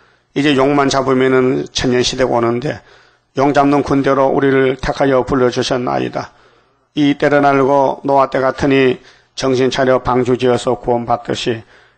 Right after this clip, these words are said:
예언의 말씀 방주를 지어서 나도 살고 내 자녀도 살고 이웃도 살고 민족이 살고 세계에 사는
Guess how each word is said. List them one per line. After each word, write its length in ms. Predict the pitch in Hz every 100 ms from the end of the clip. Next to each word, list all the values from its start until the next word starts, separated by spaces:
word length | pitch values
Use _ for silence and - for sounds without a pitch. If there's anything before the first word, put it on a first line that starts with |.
| _
예언의 360 | 127 135 135 135
말씀 380 | 135 131 156 131
방주를 380 | 127 131 131
지어서 600 | 120 131 131 139 135 139 - - - -
나도 320 | 131 131 131
살고 460 | 139 127 131 131
내 140 | 131 131
자녀도 440 | 131 127 131 135
살고 580 | 131 135 127 127 123 - _ -
이웃도 360 | 190 175 156
살고 460 | 135 131 123 127 131 - _ _
민족이 420 | 135 139 202 139
살고 320 | 135 135 131 131
세계에 420 | - 156 160 160
사는 380 | - 156 175